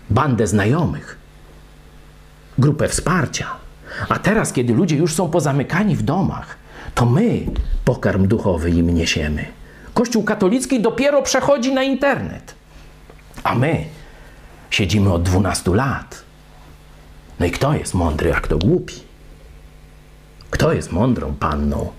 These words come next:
biorąc alegorię biblijną, a kto głupią?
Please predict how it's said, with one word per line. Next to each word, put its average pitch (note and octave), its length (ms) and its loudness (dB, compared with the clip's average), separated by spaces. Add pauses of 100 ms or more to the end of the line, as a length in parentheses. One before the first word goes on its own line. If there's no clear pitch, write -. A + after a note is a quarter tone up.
(800)
biorąc D2+ 340 -2
alegorię E2 500 2
biblijną, D2 600 0 (160)
a - 80 -4
kto - 180 -2
głupią? D#2+ 500 0